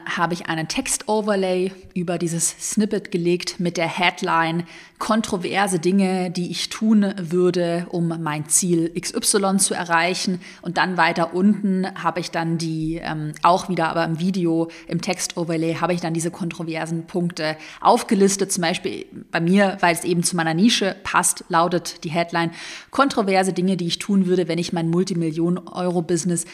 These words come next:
bei Null starten müsste.“ Und dann ist ein kontroverser Punkt zum Beispiel, der dann auch diskutiert würde, <laughs> wurde, mich ein halbes Jahr nur von Uncle Bens Tütenreis ernähren, wenn ich dafür den vollen Fokus fürs Business habe. Also das ist wieder so ein Punkt, da weiß ich einfach, und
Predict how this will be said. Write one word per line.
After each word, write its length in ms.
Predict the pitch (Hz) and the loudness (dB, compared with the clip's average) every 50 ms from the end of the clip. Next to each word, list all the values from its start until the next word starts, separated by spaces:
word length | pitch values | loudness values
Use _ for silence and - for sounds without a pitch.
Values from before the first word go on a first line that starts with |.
| - - | -8 -4
bei 120 | 175 165 | -2 0
Null 200 | 165 165 160 165 | 0 0 0 0
starten 480 | 165 - - - 180 202 233 - - 240 | 0 0 2 6 8 8 8 8 6 6
müsste.“ 560 | 226 233 226 - - - - 226 226 233 233 233 - | 6 6 6 4 2 0 2 2 4 2 2 0 -2
Und 120 | 180 170 | -4 -2
dann 120 | 170 160 160 | -2 -2 -2
ist 220 | 165 - - - | -4 -6 0 0
ein 180 | 156 165 196 196 | 2 2 2 0
kontroverser 640 | - 214 196 180 - 196 170 180 175 175 175 180 | 0 0 -2 -2 -2 -2 -2 0 0 2 0 0
Punkt 140 | 165 - - 202 208 208 | -2 -2 0 0 2 2
zum 120 | - - 180 | 2 0 0
Beispiel, 260 | 175 180 180 - 170 | 0 0 0 -2 0
der 80 | 170 165 | 0 2
dann 140 | 170 165 | 0 0
auch 260 | 101 151 170 175 - - | 0 0 -2 -2 -2 -2
diskutiert 600 | 190 180 - - 196 190 - 220 214 214 214 185 | -2 -2 -2 -2 -6 -2 2 2 2 2 4 2
würde, 460 | 185 185 185 185 180 185 190 185 - - - - | 2 4 4 4 4 2 2 -2 -8 -10 -2 0
<laughs> 160 | 220 - - | 0 0 0
wurde, 420 | 220 185 175 196 202 190 196 185 190 - - - - - - - - - - | -2 -2 2 4 4 4 2 0 -2 -4 -12 -10 -10 -10 -12 -14 -10 -2 4
mich 240 | 190 220 220 - 196 | 4 4 4 4 0
ein 180 | 190 190 - | -2 0 2
halbes 380 | - 202 247 247 254 - - - | 4 4 6 6 4 2 2 2
Jahr 340 | 185 170 185 196 202 190 185 | 2 4 6 6 6 4 2
nur 160 | 175 190 208 | 0 0 0
von 180 | 208 - 214 202 | 0 0 -2 -2
Uncle 300 | - 170 208 185 220 175 | -2 -2 -2 0 0 0
Bens 320 | - 180 175 185 - - | 0 0 -2 0 0 0
Tütenreis 600 | - - 226 - - 196 190 180 160 170 175 - | 0 -2 -2 0 0 0 0 0 -2 -4 -4 -6
ernähren, 400 | - - 165 165 160 160 185 196 196 - - - | -4 -4 -4 -2 -2 0 0 -2 -2 -4 -4 -2
wenn 100 | 170 170 | 0 0
ich 140 | 175 - | 0 0
dafür 260 | - 175 175 - 214 - | 0 -2 -2 0 0 2
den 140 | 180 190 | 2 2
vollen 320 | 175 - - 202 185 196 185 | 0 0 0 0 2 2 0
Fokus 340 | 190 - 190 190 190 - - | 0 -2 -4 -4 -4 -6 -4
fürs 180 | 220 175 - | -2 -4 -2
Business 380 | - 208 202 - 185 175 - - | 0 0 0 0 0 -2 0 2
habe. 160 | 165 156 - | 2 4 4
Also 160 | - 170 165 | 4 2 2
das 140 | 180 175 185 | 2 0 0
ist 100 | 175 165 | 0 0
wieder 200 | 185 196 214 185 | 2 2 2 4
so 60 | 185 | 2
ein 60 | 185 | 0
Punkt, 240 | 175 - 226 214 208 | -2 0 -2 0 2
da 100 | 170 156 | 2 2
weiß 200 | 160 165 214 226 | 4 4 4 2
ich 160 | 214 - - | 0 -2 -2
einfach, 480 | - 156 160 156 - - 180 185 - - | -2 -4 -4 -4 -2 0 -2 -2 0 -2
und 200 | 175 170 160 | -2 -2 -2